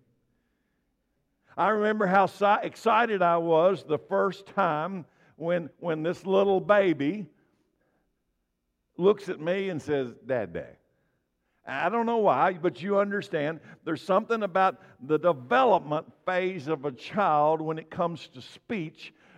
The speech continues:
and they can look at you and know your name and say your name. Uh, my youngest grandchild right now, Ryder, I've been working with him because the word's bigger now. It's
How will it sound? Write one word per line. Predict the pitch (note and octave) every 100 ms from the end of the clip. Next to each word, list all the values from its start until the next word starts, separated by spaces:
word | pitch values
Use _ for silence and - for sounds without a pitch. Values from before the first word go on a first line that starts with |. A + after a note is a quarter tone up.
| -
and | D3+ E3
they | F3+
can | F3+ F#3
look | G#3+ C4
at | A#3 -
you | F3+ F3+ F#3 F#3
and | E3 E3 E3+
know | F3
your | F3+ E3+
name | E3 E3 D#3
and | C#3+
say | - F3 C#3
your | A#2 G2+
name. | G2 F2 _ _ _ _ _ _ _ _ _ _ _ _ _ -
Uh, | G#2+ A2
my | A#2 B2+ B2+ A#2+ - _ _ _ _
youngest | B2+ D#3+ F#3+ E3+ C3+ - -
grandchild | C#3 C#3 C3 - C3 A#2 C3+ C#3
right | C3+ C3
now, | A#2 A#2+ C#3+
Ryder, | D3 B2+ E3 E3 B2 C3 F3+ D#3 - _ _ _ -
I've | C3
been | D#3 E3
working | F3 F#3+ F3 D#3 D3
with | D3
him | B2 F3+ D3+ D#3
because | D3+ - C#3+ B2+ C3
the |
word's | C3+ D3 E3 D#3 A2+ - B2+
bigger | F#3 C#3 B2 G#2+
now. | G#2+ F#2+ F#2+ A2
It's | A#2 G#2 -